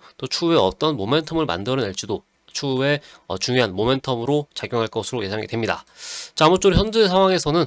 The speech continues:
주봉상으로 보더라도요. 역시나 이, 이 당시 오천, 오십 원 대비해서 육백팔십 원까지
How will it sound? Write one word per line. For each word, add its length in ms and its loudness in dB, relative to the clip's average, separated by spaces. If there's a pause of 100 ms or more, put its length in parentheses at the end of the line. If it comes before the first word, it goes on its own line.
(120)
주봉상으로 640 0
보더라도요. 560 0 (220)
역시나 380 -2 (380)
이, 180 -2
이 80 -2
당시 300 2
오천, 300 0
오십 260 0
원 160 2
대비해서 600 0
육백팔십 560 -2
원까지 420 -2